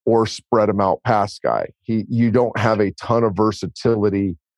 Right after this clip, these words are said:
with what you can do offensively. And a lot of these guys, McVay, McVay being the top of this list, wanna be uber creative with what they're doing with their quarterback. And then, and changing the launch point is a huge deal in the N F L.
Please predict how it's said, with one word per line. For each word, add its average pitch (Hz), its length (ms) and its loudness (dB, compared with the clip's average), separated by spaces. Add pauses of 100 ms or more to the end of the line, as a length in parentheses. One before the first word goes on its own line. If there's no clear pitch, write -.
with - 200 -4
what 104 260 0
you 101 60 -4
can 98 120 -4
do 95 180 2
offensively. 101 640 0
And 92 80 0
a 90 40 2
lot 98 360 2
of 113 100 0
these 117 220 0
guys, 110 420 2
McVay, 95 460 -2 (180)
McVay 98 420 0
being 101 180 2
the 92 60 0
top 107 320 0
of 95 80 -2
this - 120 -8
list, 117 280 0 (380)
wanna 110 240 0
be 101 300 -4
uber 123 580 2
creative 110 640 0 (460)
with - 180 -6
what 101 160 -2
they're 101 140 0
doing 104 140 2
with 98 100 0
their 85 100 -2
quarterback. 120 540 0
And 101 100 -6
then, 92 140 -6 (120)
and 107 140 -4
changing 147 460 0
the 127 40 2
launch 123 440 0
point 98 240 -4
is 98 160 -4
a 98 140 2 (300)
huge 127 440 2
deal 113 240 2
in 101 80 0
the 95 80 -2
N 98 160 0
F 90 160 -2
L. 98 240 2